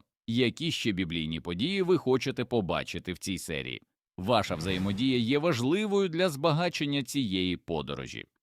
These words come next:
Сьогодні ми починаємо з одного з найбільших «а якщо» в історії. А якщо б Адам і Єва ніколи не скуштували заборонений плід?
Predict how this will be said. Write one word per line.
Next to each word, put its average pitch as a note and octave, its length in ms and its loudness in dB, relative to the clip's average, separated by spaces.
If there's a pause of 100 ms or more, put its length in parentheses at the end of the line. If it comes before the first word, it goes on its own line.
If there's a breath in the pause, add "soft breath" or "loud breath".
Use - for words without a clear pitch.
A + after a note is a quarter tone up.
(180)
Сьогодні A2+ 580 2
ми A#2 140 0
починаємо F3+ 580 0
з C3+ 160 -4
одного F#3 440 4
з E3 80 -2
найбільших E3+ 840 0
«а C#3+ 140 6
якщо» C3 960 4
в G2 220 0
історії. G#2 600 2 (380)
А D#3 140 6
якщо D3 420 2
б - 80 -4 (100)
Адам B2 420 6 (120)
і A#2+ 160 4
Єва G#2 560 2
ніколи E3+ 800 4
не D#3+ 160 0
скуштували A#2 760 2
заборонений G#2 760 0
плід? D2+ 420 -6